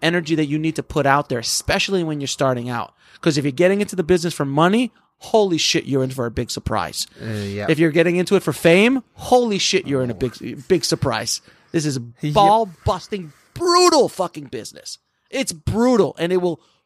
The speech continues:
Speaker 1: beat you down to a place you will never understand. But as, as the famous Rocky Balboa once said,
Speaker 2: Mm.
Speaker 1: "It's not as hu-, it's not about how hard you get hit.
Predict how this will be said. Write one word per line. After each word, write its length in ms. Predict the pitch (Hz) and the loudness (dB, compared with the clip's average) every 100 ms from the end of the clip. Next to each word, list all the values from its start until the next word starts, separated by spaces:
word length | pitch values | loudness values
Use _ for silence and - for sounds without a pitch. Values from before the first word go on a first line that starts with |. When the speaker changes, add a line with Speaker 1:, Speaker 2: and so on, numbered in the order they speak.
| _ _ _ | _ _ _
Speaker 1:
beat 380 | 262 285 - - | 0 2 0 -2
you 160 | 254 | -2
down 420 | 190 131 190 214 233 | -2 2 2 2 0
to 120 | 196 | -6
a 40 | |
place 380 | 165 - 196 208 | -6 -6 -6 -8
you 160 | 175 175 | -10 -12
will 140 | 160 | -10
never 500 | 151 160 175 196 202 | -10 -6 -2 -2 0
understand. 800 | 196 170 165 - 185 156 104 - _ _ _ _ _ _ - | -2 -2 -8 -4 -2 -2 -6 -16 _ _ _ _ _ _ 0
But 160 | 170 | 2
as, 260 | 151 165 151 143 | 4 2 0 -6
as 300 | - 160 160 | 0 2 2
the 140 | 143 151 | 0 -4
famous 480 | - 247 294 285 254 | 2 4 4 2 2
Rocky 240 | 233 240 | 2 0
Balboa 460 | 202 196 175 170 147 | -4 -2 -2 -2 -4
once 280 | 147 147 | -6 -10
said, 320 | - 123 90 _ _ _ _ _ _ _ 143 | -10 -12 -14 _ _ _ _ _ _ _ -6
Speaker 2:
Mm. 260 | 131 117 | -2 0
Speaker 1:
"It's 160 | 143 - | -2 -4
not 240 | 156 180 | 0 2
as 140 | 220 190 | 0 -2
hu-, 120 | 196 | -4
it's 120 | 170 | -4
not 200 | 160 180 | 0 2
about 200 | 196 190 | 4 2
how 140 | - 180 | 0 -2
hard 260 | 170 170 160 | 2 2 0
you 80 | 147 | -4
get 220 | - 147 | 0 0
hit. 300 | - - 123 | -2 -4 -6